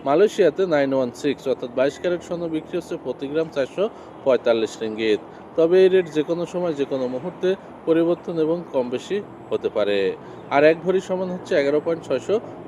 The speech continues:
চৌষট্টি গ্রাম। এবার জানিয়ে দেবো কয়েকটি মানি এক্সচেঞ্জ হাউসে আজকের ইঙ্গিতের বিনিময়ে টাকা রেট কেমন আছে।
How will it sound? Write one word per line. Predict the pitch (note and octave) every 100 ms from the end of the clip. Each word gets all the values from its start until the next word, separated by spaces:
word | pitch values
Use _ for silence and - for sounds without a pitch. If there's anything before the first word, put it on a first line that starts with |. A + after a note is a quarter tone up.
| - -
চৌষট্টি | G#2 - G#2+ A2 G#2
গ্রাম। | G2+ G2+ F#2+ F2 - - - - -
এবার | E3 G3+ G3+
জানিয়ে | G#3+ G#3
দেবো | G#3 G#3 -
কয়েকটি | G#3 A3 -
মানি | F#3+ C#3+ B2+
এক্সচেঞ্জ | - C3+ C3+
হাউসে | D#3 F#3
আজকের | D3+ - C3+
ইঙ্গিতের | A#2+ A#2 A#2+ C3
বিনিময়ে | C3 C3+ C#3
টাকা | C#3 C#3 C3
রেট | D3+ G3 - - - - -
কেমন | G#2+ G#2+
আছে। | G#2 - - G#2 G2